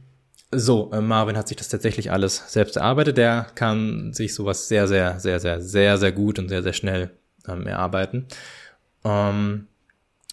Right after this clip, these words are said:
und ja, d-, viel Learning by Doing dann natürlich.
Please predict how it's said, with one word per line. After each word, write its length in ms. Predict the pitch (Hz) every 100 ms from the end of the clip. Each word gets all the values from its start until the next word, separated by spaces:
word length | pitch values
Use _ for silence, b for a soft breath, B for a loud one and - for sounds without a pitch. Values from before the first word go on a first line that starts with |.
| -
und 540 | 127 113 110 110 104 113
ja, 240 | 131 95
d-, 480 | 90 92 104 104 104
viel 280 | - 143 127
Learning 420 | 113 107 107 98
by 180 | 95 92
Doing 360 | 104 117 135
dann 120 | 147 143
natürlich. 600 | 139 151 151 196 -